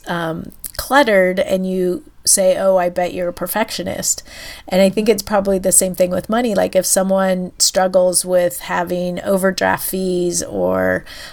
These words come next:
um, you know, late payments or something, it could be because they're a perfectionist.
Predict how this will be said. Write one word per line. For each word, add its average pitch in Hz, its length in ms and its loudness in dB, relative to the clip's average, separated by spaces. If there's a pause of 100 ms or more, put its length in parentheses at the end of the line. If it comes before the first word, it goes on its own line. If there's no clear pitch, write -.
(100)
um, 175 720 -2 (460)
you 185 120 0
know, 180 280 2 (280)
late 202 320 4
payments 196 480 2
or 175 80 0
something, 180 580 -2 (300)
it 196 220 0
could 202 240 2
be 226 140 2
because 196 360 0
they're 196 140 4
a 190 40 2
perfectionist. - 1000 -4